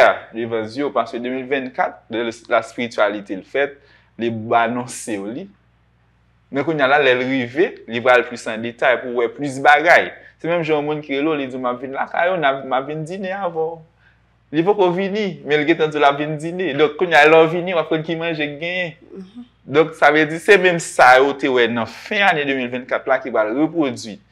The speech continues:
Speaker 1: Alò, de mil venntra ki va repwodui nan de mil vennkat la, men la, non, gen yon anplè, yon entansite ki plis, gen de bagay ki ka rive ou pa ta menm imajine.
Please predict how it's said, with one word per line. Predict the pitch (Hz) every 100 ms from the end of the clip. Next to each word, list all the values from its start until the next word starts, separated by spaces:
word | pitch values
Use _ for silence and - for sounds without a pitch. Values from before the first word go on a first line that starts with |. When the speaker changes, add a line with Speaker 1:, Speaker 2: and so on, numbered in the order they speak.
| _ _ -
Speaker 1:
Alò, | 120 110
de | 123
mil | 123
venntra | 123 120 107
ki | 117
va | 110
repwodui | 123 131 127
nan | 120
de | 113
mil | 113
vennkat | 117 120 107 -
la, | 165 160
men | 131 165
la, | 165 160
non, | 156 151 156 147
gen | 143
yon | 147
anplè, | 143 139 127 160
yon | 139 139
entansite | 135 127 - 131 - 143
ki | 139
plis, | - 165 226 - - _ _ _
gen | 135
de | 139
bagay | 151 151 143
ki |
ka | 143 135
rive | 139 143
ou |
pa | 147 135
ta | 143
menm | 127 147 160
imajine. | 160 151 147 139 90